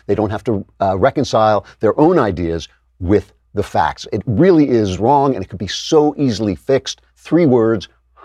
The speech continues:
hire some conservatives. It is almost time for the, our next episode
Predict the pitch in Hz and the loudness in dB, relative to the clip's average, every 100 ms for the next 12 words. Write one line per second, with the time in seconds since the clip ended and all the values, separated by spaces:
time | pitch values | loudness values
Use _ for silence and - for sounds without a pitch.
0 | - 139 113 90 80 - _ - - - | -6 -2 0 0 -4 -8 _ -16 -6 -2
1 | 98 92 87 _ _ _ - 101 - - | 0 -2 -6 _ _ _ -4 -4 -4 0
2 | 95 80 71 - - 139 - _ _ _ | 0 -2 -8 -12 -8 -8 -8 _ _ _
3 | 226 214 175 - 190 208 202 202 - - | 2 4 2 0 4 4 4 2 0 -2
4 | 147 117 95 92 120 92 - 120 127 165 | 0 0 -2 -4 -2 2 2 2 0 0
5 | - 151 151 156 139 | 0 0 0 0 0